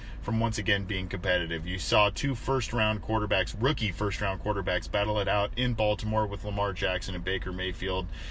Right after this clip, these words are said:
and you saw both of those guys will their teams to, uh, one guy willed them to win, and another guy almost willed them to win. So, um, you know, you can see the effect that a quarterback plays, uh, in this, uh, on a team. And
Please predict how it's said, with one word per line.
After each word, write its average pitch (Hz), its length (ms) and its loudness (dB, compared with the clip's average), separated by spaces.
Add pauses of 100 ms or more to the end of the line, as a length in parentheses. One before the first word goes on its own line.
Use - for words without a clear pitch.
(180)
and 101 160 -2
you 107 520 0
saw 104 260 2
both 107 240 0
of - 80 -6
those 98 220 -2
guys 87 360 2
will 117 320 2
their 107 200 0
teams 101 680 -2
to, 87 560 -2 (800)
uh, - 140 -6
one 139 260 2
guy 101 160 6
willed 139 240 6
them 107 140 0
to 98 80 -2
win, 92 280 -2
and 98 140 -4
another 113 300 2
guy 101 240 4
almost 139 420 4
willed 98 160 0
them 85 120 -2
to 82 80 -2
win. 82 280 -2
So, 110 380 4 (400)
um, 104 380 2 (220)
you 135 120 0
know, 117 80 6
you 107 160 2
can 117 120 0
see 147 280 0
the 123 100 4
effect 123 400 4
that 117 80 2
a 104 60 2
quarterback 107 540 2
plays, 113 440 4 (100)
uh, 107 120 0 (320)
in 104 160 -2
this, - 400 -2 (400)
uh, - 160 4
on 151 180 6
a 127 60 4
team. 120 280 2
And 117 260 2